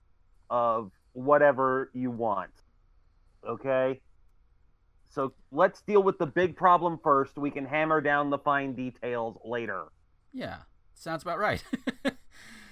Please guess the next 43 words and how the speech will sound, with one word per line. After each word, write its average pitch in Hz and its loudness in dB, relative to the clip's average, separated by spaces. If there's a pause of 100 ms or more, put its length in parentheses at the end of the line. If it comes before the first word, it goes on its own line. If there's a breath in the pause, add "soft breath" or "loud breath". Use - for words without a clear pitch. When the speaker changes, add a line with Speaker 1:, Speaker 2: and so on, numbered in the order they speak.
(300 loud breath)
Speaker 2:
Uh. 175 -2
Speaker 1:
Matter 180 10
of - 4
fact, 156 8
let 165 2
me 170 -4
point 151 -8
this 147 -10
out. 143 4
A - -6
friend 160 2
of 143 0
mine 123 2
who 117 -6
lives 139 0
in 127 -8
the 120 -6
U 120 -6
K 117 -4
just 101 -10
posted 107 -6
this 107 -6
on 101 -6
Facebook. 101 -8 (560)
The 143 -2
fun 247 2
sight 226 6
on 185 2
Twitter 160 4
of 135 2
someone 165 -2
claiming 185 -2
to - -14
be 151 -2
very 208 4
much 226 0
against 175 -6
fascists 170 0
saying 156 0
that 147 2
they 151 -2
hope 156 2
when 139 -2